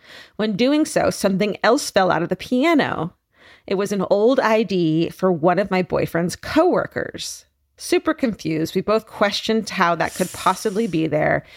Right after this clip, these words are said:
until I read the name closer and realized not only is it my f-, boyfriend's coworker,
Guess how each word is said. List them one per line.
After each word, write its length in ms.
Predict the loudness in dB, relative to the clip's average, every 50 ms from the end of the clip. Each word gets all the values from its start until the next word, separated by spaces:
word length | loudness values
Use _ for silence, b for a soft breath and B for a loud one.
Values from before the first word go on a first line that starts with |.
| B B B
until 260 | -6 -2 0 2 2
I 60 | 2 2
read 300 | 2 2 2 2 2 2
the 80 | 2
name 260 | 2 2 2 2 0 -2
closer 720 | -4 0 2 2 2 2 0 -2 0 0 2 0 0 -2 B B B B B B
and 200 | -2 -2 0 2
realized 480 | 2 4 4 4 4 4 2 0 0
not 220 | 0 0 0 0 0 0
only 460 | 0 0 2 2 2 2 2 2 2 2
is 140 | 0 0 0
it 100 | 0 2
my 100 | 0 0
f-, 180 | 0 -2 -4 0
boyfriend's 500 | 2 2 2 2 0 -2 -2 -2 -2 -6
coworker, 840 | -6 -2 2 4 4 6 4 4 2 0 0 0 2 2 0 0 -4